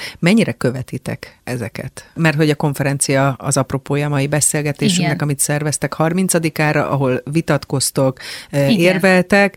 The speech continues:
Speaker 1: Ezek mennyire követik az angol Debating Society-ket?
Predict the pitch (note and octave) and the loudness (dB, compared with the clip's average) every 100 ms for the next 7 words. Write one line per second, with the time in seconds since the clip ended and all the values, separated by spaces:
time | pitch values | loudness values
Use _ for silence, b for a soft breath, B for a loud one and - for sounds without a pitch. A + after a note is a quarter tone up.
0 | B B - D#3+ - G#3+ F#3 D3 C3+ B2+ | B B 0 0 4 4 4 4 2 0
1 | - D3+ C3 B2 C3 - C3+ C3+ B2+ B2+ | 0 -2 0 -2 -4 -2 0 0 0 0
2 | B2+ C#3 C#3 B2+ A#2+ - A#2+ - B2+ - | 0 -2 -4 0 -2 -2 -4 -2 -2 -2
3 | G#2+ B2 - - - - | -2 -6 -8 -12 -10 -12